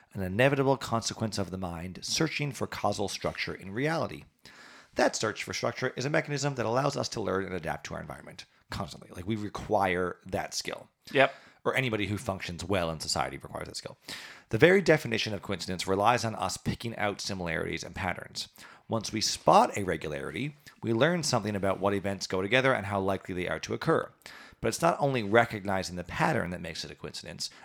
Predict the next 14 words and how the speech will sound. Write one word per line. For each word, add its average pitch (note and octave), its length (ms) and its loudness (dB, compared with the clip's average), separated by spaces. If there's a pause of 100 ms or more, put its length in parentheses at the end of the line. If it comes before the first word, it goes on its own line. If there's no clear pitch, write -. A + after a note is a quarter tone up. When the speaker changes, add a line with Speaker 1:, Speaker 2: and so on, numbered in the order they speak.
Speaker 1:
it's - 120 -10
also A2 260 0
the G2 120 -4
meaning G2 500 -6
we F#2+ 260 -4
ascribe - 640 -4
to F2 300 -8
the - 120 -10
pattern. - 400 -10 (120)
Speaker 2:
Mm. B2 380 0
Speaker 1:
Especially F3 400 4
meaning, A2+ 440 -2
um, F2+ 260 -2
that F2+ 160 -6